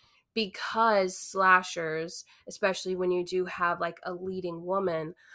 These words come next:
um, they usually have some sort of man who's going to save the day, who comes last minute. And so the fact that, yeah, he was killed off almost immediately. First of all, he was stupid. Why are you walking up to someone with their back turned to you?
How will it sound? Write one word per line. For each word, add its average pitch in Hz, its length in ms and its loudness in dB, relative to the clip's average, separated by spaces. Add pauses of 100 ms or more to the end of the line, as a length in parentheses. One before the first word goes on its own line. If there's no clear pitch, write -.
(160)
um, 175 580 0 (100)
they 220 160 4
usually 220 540 0
have 208 400 2
some 196 340 0
sort 202 320 -2
of 185 140 -4
man 180 540 0
who's 185 280 -6
going 180 400 2
to 185 140 -12
save 175 380 -4
the 180 80 -8
day, 190 240 0
who 175 120 -10
comes 175 340 0
last 170 280 0
minute. 175 360 0
And 170 160 -6 (380)
so 196 300 6
the 196 140 2
fact 190 380 2
that, 170 160 0
yeah, 180 280 6 (100)
he 208 220 -6
was 202 180 -2
killed 190 260 0
off 185 280 4
almost 190 500 0
immediately. 180 920 0
First 233 240 0
of 180 40 4
all, 170 140 4 (200)
he 262 120 2
was 285 160 0
stupid. 196 480 -2
Why 226 140 4
are 294 120 6
you 302 120 2
walking 262 360 2
up 277 140 0
to 247 80 -4
someone 208 320 2
with 208 120 -4
their 208 120 0
back 214 300 2
turned 233 280 0
to 185 100 -12
you? 165 320 -4